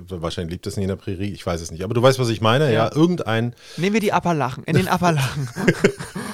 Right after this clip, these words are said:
Speaker 2: So.
Speaker 1: In den Appalachen, ja. Ein verletztes Gnu.
Speaker 2: Ja.
Speaker 1: So. Dem kannst du jetzt einen Verbandskasten hinwerfen und sagen, „Mach was draus.“ Als Gnu taugt das Vieh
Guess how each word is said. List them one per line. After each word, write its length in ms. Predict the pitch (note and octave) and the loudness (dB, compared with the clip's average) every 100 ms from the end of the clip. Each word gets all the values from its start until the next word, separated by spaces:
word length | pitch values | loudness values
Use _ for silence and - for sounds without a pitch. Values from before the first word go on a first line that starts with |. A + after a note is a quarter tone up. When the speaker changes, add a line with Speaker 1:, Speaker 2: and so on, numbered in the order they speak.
| F3+ - | 0 0
Speaker 2:
So. 280 | D3+ F#3+ D3+ - C#3 | 4 4 6 4 4
Speaker 1:
In 100 | F3 | 4
den 140 | C#3 | 4
Appalachen, 640 | A#2+ C3+ G#2+ G2 A2 C#3 | 4 4 4 4 4 4
ja. 260 | A2+ G#2 A#2+ - - - | 6 6 4 -2 -14 -4
Ein 160 | A2+ B2 | 0 2
verletztes 520 | B2 G#2 G#2 - - | 2 2 0 -4 -2
Gnu. 260 | A2+ G#2+ E2 _ - - | 2 2 0 _ -16 -8
Speaker 2:
Ja. 100 | C#3 | -4
Speaker 1:
So. 280 | A#2 C#2 - _ _ _ _ - | -4 -4 -10 _ _ _ _ -2
Dem 120 | A#2+ | 0
kannst 320 | A#2 D3+ - | 2 2 2
du 60 | E3 | 0
jetzt 220 | C3 - | -2 -2
einen 160 | A#2+ - | -4 -2
Verbandskasten 760 | - F2 C#3+ - B2+ - - | -2 2 0 0 0 -2 -2
hinwerfen 600 | F#2+ F#2 D2+ D2 - G#3+ - _ | -4 -2 -2 -4 -4 -8 -8 _
und 140 | G#2 G2 | -6 0
sagen, 240 | G2 G#2+ | 2 2
„Mach 200 | A2 G#2+ | 2 2
was 200 | A#2 - | 0 -2
draus.“ 460 | - D2+ D2 - - _ _ - - - _ | -6 -8 -10 -14 -18 _ _ -20 -20 -20 _
Als 300 | G#2 F#2+ - | -6 -6 -4
Gnu 320 | G2+ C#3+ F2+ - _ _ - _ - | 0 2 0 -8 _ _ -20 _ -6
taugt 400 | - A2+ - G#2+ | 0 0 0 -4
das 240 | F#2 - | -4 -4
Vieh 340 | - A#2+ A#2+ | -4 -4 -4